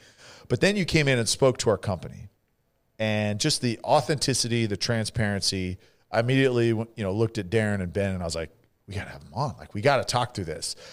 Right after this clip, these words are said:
Not only do you have an incredible story leading up to,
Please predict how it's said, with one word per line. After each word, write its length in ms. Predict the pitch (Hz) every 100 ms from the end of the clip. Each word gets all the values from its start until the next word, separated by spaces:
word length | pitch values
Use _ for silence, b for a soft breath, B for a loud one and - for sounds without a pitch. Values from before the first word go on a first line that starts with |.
| B
Not 180 | 143 170
only 200 | 180 165
do 80 | 139
you 60 | 135
have 100 | 120
an 60 |
incredible 340 | 113 131 110 107
story 460 | - 127 123 120
leading 340 | 110 120 113 110
up 240 | 110 -
to, 580 | - 113 107 104 101